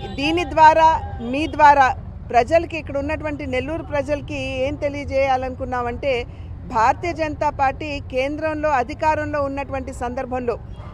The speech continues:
ఆంధ్ర రాష్ట్రంపై ప్రత్యేకమైనటువంటి శ్రద్ధ చూపుతూ కేవలం అక్షర క్రమం కాదు, అభివృద్ధిలో కూడా ఆంధ్ర రాష్ట్రం అగ్రగామిగా నిలబడాలి అనేటువంటి ఒక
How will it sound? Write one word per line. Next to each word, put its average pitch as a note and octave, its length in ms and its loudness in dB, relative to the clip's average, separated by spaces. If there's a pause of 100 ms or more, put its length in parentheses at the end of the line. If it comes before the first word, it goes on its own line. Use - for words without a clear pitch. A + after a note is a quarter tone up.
(140)
ఆంధ్ర D#4 500 2
రాష్ట్రంపై C#4+ 920 0 (360)
ప్రత్యేకమైనటువంటి D#4 1040 -2
శ్రద్ధ B3+ 340 -4
చూపుతూ C#4 580 -4 (360)
కేవలం D4 340 2
అక్షర E4 400 0
క్రమం D4+ 380 -2
కాదు, C#4+ 300 2
అభివృద్ధిలో D#4 720 0
కూడా D4+ 380 0 (440)
ఆంధ్ర C#4+ 280 2
రాష్ట్రం D4+ 340 2
అగ్రగామిగా D#4 680 2
నిలబడాలి D4 640 4
అనేటువంటి C#4 720 -2
ఒక B3 500 0